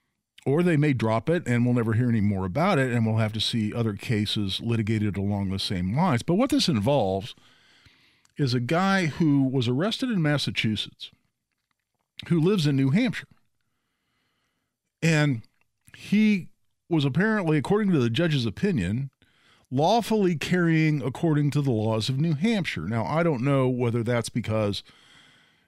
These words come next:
New Hampshire has constitutional carry and he was carrying under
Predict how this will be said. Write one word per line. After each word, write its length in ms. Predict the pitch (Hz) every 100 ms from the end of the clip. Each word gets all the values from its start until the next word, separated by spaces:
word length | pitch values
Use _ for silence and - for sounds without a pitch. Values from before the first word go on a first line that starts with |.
| -
New 140 | 127
Hampshire 540 | 123 135 123 - 127 113
has 280 | 120 107
constitutional 720 | - 117 107 - 117 95 104 95
carry 540 | - 175 185 170 143 131 _ _ _ _ _ _ -
and 100 | 110
he 100 | 117
was 120 | 101
carrying 420 | - 123 117 104
under 320 | 104 95 92